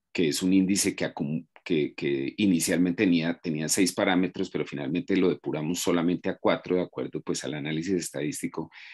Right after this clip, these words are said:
El índice de asimetría sigue siendo el parámetro que tiene mayor poder predictivo como, como herramienta diagnóstica individual. Eh, de hecho, el O R para ese criterio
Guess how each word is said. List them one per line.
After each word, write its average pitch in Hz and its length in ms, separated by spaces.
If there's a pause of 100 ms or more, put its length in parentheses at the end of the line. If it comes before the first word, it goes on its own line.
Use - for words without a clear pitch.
(200)
El 90 160
índice 120 360
de 107 40
asimetría 90 640
sigue 92 320
siendo 90 320
el 90 100
parámetro 85 640 (480)
que 80 100
tiene 85 340
mayor 95 640
poder 107 540 (560)
predictivo 95 880 (160)
como, 82 520 (180)
como 80 360
herramienta 85 680
diagnóstica 87 640
individual. 78 580 (720)
Eh, 80 280
de 82 180
hecho, 80 180
el 98 100
O 98 80
R 101 240
para 80 240
ese 76 240
criterio 87 720